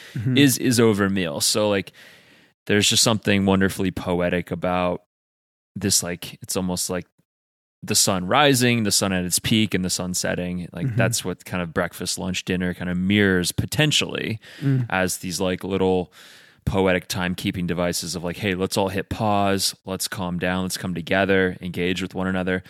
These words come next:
Speaker 2: Obviously, there's an element of idealism here. <laughs> Um,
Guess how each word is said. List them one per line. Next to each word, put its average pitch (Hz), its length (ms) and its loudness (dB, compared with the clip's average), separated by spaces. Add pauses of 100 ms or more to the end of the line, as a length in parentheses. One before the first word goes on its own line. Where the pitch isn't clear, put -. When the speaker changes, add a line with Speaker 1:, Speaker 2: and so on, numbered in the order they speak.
(160)
Speaker 2:
Obviously, 123 320 4
there's 107 200 4
an 98 100 2
element 95 260 2
of 87 80 0
idealism 90 640 0
here. 120 400 2 (120)
<laughs> - 180 -20
Um, 92 560 0